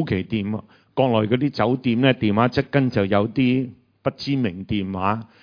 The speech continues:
啊，當你疲勞在旅途中嘅時候，你可以打電話給我嗰種啊。咁啊，或者有，呃，午夜凶鈴半夜敲門啊，咁我話你一睇見太太嗰種溫順嘅樣，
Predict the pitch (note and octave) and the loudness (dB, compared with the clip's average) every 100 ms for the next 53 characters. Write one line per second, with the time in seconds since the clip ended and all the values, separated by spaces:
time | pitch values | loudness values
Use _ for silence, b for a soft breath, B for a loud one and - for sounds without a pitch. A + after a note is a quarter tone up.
0 | b - G#2 G2+ D#3 C#3 A#2+ - G#2+ G2 | b -6 -4 0 0 2 2 0 0 -2
1 | G2 G2 F#2+ F2+ A2 G#2 G#2+ G#2+ F#2+ E2+ | -2 0 0 0 0 2 0 0 -2 -4
2 | - D3+ C#3+ A2 - G2+ F#2 F#2+ G#2+ A#2+ | -4 -2 0 -2 -4 -8 -4 0 2 2
3 | B2 A#2+ G#2 A2+ A2+ F#2 F#2+ G#2+ B2+ G2+ | 2 0 -2 -2 -2 -2 -2 0 -2 -2
4 | F#2+ E2+ F#2+ b b F#2 A2+ A#2 G2+ G#2+ | -6 -6 -6 b b 0 0 0 -4 -4
5 | F2 D#2+ F#2+ - b b b b b b | -6 -8 -8 -10 b b b b b b
6 | D#3+ C3 A2 G#2 C3+ C#3+ C#3+ - - A2 | 2 2 2 2 2 0 -2 -8 -10 -4
7 | A2 A#2+ - - _ - G2+ F#2+ F#2+ _ | -2 -2 -4 -14 _ -8 -6 -6 -10 _
8 | _ _ _ _ _ _ _ C#3 B2+ D3 | _ _ _ _ _ _ _ -4 -2 2
9 | B2 G#2 D3 D#3 C3 G#2 F2+ F#2+ A#2+ C3 | 2 4 2 2 0 -2 -4 -4 -2 2
10 | B2 C#3 A2 B2+ D3+ D3+ D3 A2+ A#2+ C3 | 4 4 2 2 4 4 2 2 0 -4
11 | B B B B2+ C3+ F2 b b b C3 | B B B 0 0 -2 b b b 0
12 | C3+ A2+ B2+ D#3+ - G#2+ C#3+ F3 C3 A#2+ | 2 2 2 -2 0 0 2 2 2 2
13 | B2 - - - A#2 G#2 A2+ B2 C3 B2+ | 0 -6 -14 -8 -8 -6 -6 -4 -4 -4
14 | D3 D3+ D#3+ D3 A#2+ - - G#2+ F#2+ G2+ | -2 0 0 0 -4 -6 -4 -4 -4 -4
15 | G#2+ G2+ G2 B2 | -2 0 0 -2